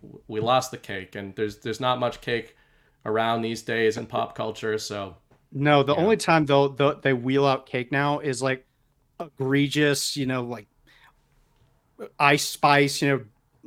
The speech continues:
Speaker 2: dressed like a whore, or Lizzo,
Speaker 1: Yeah.
Speaker 2: you know, doing a pole dance, you know, but that's empowering for some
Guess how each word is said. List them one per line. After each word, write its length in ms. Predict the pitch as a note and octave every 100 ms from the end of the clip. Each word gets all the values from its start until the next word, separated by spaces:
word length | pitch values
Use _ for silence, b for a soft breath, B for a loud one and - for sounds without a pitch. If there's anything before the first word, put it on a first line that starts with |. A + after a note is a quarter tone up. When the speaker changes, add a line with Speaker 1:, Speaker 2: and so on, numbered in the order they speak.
| D3+ D#3+
Speaker 2:
dressed 300 | C#3 C#3+ C#3
like 100 | C#3+
a 60 | A#2+
whore, 640 | - C#3 C#3 C#3 C#3 D3
or 320 | A#2+ A#2+ A#2+ B2 -
Lizzo, 680 | D3 B2+ D3 C#3+ D3+ C#3+ C#3+
Speaker 1:
Yeah. 40 | C#3
Speaker 2:
you 60 |
know, 200 | C3+ C3
doing 300 | A#2+ C#3 C#3
a 60 | B2
pole 280 | - D3 C#3+
dance, 400 | C#3 C3+ C3+ - B B B
you 200 | D3+ E3+
know, 140 | D3+ C#3+
but 280 | C#3+ D#3 - _ _ _ -
that's 400 | E3 G3 A3 -
empowering 720 | C#3+ - C3+ B2 A2+ G#2 G2 _ _
for 120 | -
some 220 | C3 C3